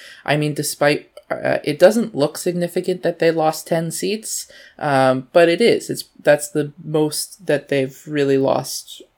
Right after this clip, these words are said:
I think, almost ever. Um, and, and this is also during a crisis period when, again, as earlier we talked, I, I said, you know,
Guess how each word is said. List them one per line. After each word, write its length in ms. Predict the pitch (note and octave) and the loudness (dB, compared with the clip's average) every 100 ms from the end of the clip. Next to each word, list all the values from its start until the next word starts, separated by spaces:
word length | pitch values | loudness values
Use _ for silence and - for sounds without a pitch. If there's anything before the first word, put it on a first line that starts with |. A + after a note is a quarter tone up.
| - | -6
I 100 | C3 | -6
think, 240 | D3+ D3 C#3+ | -4 -4 -2
almost 300 | C3+ C3 D#3 | -4 0 2
ever. 380 | E3 B2+ B2+ - - - - | 4 4 0 -6 -20 -20 -12
Um, 500 | - C3+ C3+ B2 A#2 - _ | -2 2 2 0 -6 -12 _
and, 520 | C#3 D3 C#3 C3+ A2+ - | 0 2 2 0 -4 -4
and 320 | C3+ C3+ - | -2 -2 -4
this 260 | - C#3+ | -8 -8
is 120 | D3 - | -6 -2
also 480 | C3 B2+ C#3 C3+ - - | 0 0 -2 -4 -10 -4
during 420 | D#3 D3+ C#3+ C#3 | 0 2 0 -2
a 160 | - C3 | -4 -6
crisis 540 | - D#3 D#3 D3 C3+ | -2 0 0 0 -10
period 360 | - B2+ B2 A#2+ | -8 -6 -4 -4
when, 260 | C3 C3 - | -4 -4 -6
again, 380 | B2+ C#3 C3+ B2+ | -4 0 0 0
as 240 | C3 - - | -4 -4 0
earlier 320 | E3+ F3 D3 | 4 4 4
we 100 | C3+ | 0
talked, 400 | C#3 - - - | -2 -6 -8 -8
I, 280 | C3 C3 - - | -6 -4 -8 -8
I 140 | A#2 | -6
said, 320 | - C#3+ E3 B2+ | -4 0 0 -2
you 160 | C3 | 0
know, 200 | B2+ C3 | 2 2